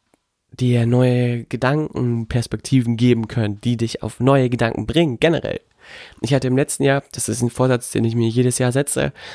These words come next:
drei Gesprächspartner zu finden oder drei neue Bekanntschaften zu machen mit Menschen, die in ihrem Fach unfassbar großartig sind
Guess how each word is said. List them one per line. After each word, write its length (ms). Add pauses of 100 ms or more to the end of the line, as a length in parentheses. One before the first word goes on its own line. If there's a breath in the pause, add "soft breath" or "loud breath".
(120)
drei 240
Gesprächspartner 760
zu 140
finden 400
oder 220
drei 440 (200)
neue 420 (140)
Bekanntschaften 580
zu 100
machen 300 (400 loud breath)
mit 140
Menschen, 340
die 200
in 120
ihrem 300
Fach 360 (440 soft breath)
unfassbar 640
großartig 580
sind 320